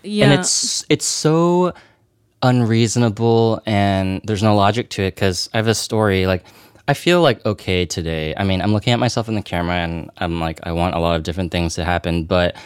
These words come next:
Speaker 2: um, last night I, I was, you know,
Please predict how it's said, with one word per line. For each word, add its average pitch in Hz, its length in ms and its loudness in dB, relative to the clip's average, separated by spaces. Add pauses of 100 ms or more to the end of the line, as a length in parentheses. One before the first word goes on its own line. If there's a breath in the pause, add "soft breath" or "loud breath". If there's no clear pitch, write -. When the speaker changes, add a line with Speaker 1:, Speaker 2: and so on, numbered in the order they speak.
(320 loud breath)
Speaker 2:
um, 87 460 0 (600)
last 117 260 2
night 123 240 2
I, 98 180 0 (100)
I 95 40 -2
was, 90 260 -6
you 101 80 -6
know, 82 220 -6